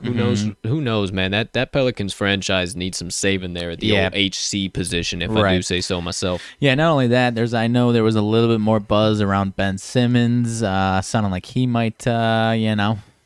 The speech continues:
Speaker 2: tr-, rumors are swir-, swirling around him if he's gonna be on the move. But, uh, as we mentioned, we don't need to dive into it right now, but, uh, I don't know who's gonna be paying top dollar for him right now, so.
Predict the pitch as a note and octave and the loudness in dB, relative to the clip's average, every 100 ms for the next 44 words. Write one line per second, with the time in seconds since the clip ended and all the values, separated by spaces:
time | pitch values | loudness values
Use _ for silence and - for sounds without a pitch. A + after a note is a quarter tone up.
0 | _ - G2+ F#2+ G#2+ A#2+ A#2 G#2+ - A2+ | _ -14 -8 -4 0 0 0 -2 -2 -2
1 | A#2 A#2+ - - A#2 A2+ G#2 G2+ G2+ G2 | 0 -2 -6 0 2 2 2 0 0 -2
2 | G#2 A2 G#2+ F#2+ G#2 G#2+ G#2 G#2 G#2 G2+ | -2 -2 -2 -4 -4 -4 -4 -4 -2 -2
3 | G2 G2 G#2 G#2+ G#2 - G#2 A#2 A2 A#2 | -2 -2 0 2 0 -2 -2 0 0 2
4 | A#2+ C3+ C#3+ C3 A#2+ A2+ A2+ A#2 A#2 A2+ | 2 2 2 2 2 2 2 2 0 0
5 | A2 A2+ A#2+ A2+ A2 G#2+ A2 G2+ F#2 G2 | -2 -2 2 2 2 2 2 0 0 -4
6 | - G2+ G2 G2 G2+ G#2 G2+ G2 A#2 G#2+ | -2 0 0 -2 -4 -2 -2 -2 -4 -4
7 | G#2+ G2+ A2+ G2+ G2 G#2 G2 G2+ F#2 F#2 | -4 -4 -2 -2 -2 -2 -2 0 0 -2
8 | G#2 G2 F#2+ F#2 E2+ G2 F2+ F#2 - F2+ | -2 -2 -2 -4 -4 -4 -4 -6 -10 -10